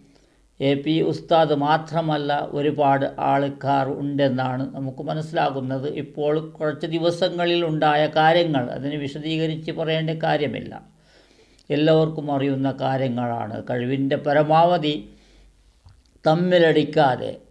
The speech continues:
ഐക്യത്തോടുകൂടെ എല്ലാവരെയും ചേർത്ത് പിടിച്ചുകൊണ്ടാണ്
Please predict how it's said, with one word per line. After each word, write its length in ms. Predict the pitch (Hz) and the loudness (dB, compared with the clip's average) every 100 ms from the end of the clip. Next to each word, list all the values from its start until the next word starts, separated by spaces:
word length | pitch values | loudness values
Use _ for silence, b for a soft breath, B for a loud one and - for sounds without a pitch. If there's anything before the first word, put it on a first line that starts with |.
| b b b - 170 | b b b 2 2
ഐക്യത്തോടുകൂടെ 1000 | 175 - 196 - 170 156 151 147 123 120 - 143 | 2 2 0 4 4 4 4 2 -2 -4 -2 0
എല്ലാവരെയും 640 | 165 190 208 208 202 202 196 | 0 4 6 6 6 6 4
ചേർത്ത് 680 | 185 170 - - - - 170 147 - 151 | 4 4 2 -12 -20 -6 -6 -6 -8 -4
പിടിച്ചുകൊണ്ടാണ് 1000 | 143 143 - 160 156 143 139 131 131 | -2 -2 -4 -4 0 0 2 2 0